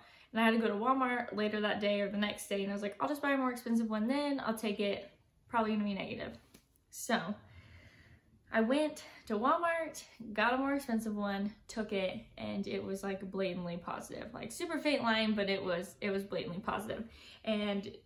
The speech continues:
both times I just handed the test to Kyle, and I was like, "What?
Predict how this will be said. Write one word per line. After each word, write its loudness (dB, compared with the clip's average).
both 4
times 0
I 2
just 0
handed 2
the -2
test -6
to -4
Kyle, -2
and -4
I -4
was -6
like, -6
"What? -4